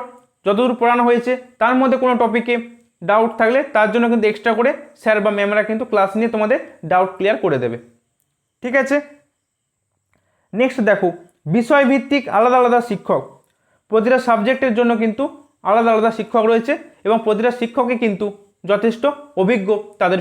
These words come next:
ফিল্ডে। ঠিক আছে, এবার দেখো,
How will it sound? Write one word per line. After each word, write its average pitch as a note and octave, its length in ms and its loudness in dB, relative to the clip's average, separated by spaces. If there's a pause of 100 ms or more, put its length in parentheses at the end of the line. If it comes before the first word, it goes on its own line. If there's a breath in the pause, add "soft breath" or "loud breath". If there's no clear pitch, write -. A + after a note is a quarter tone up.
ফিল্ডে। C3 280 -4 (1300)
ঠিক C4+ 200 -4
আছে, G3 160 -4 (840)
এবার C#4 240 4
দেখো, G#3+ 240 2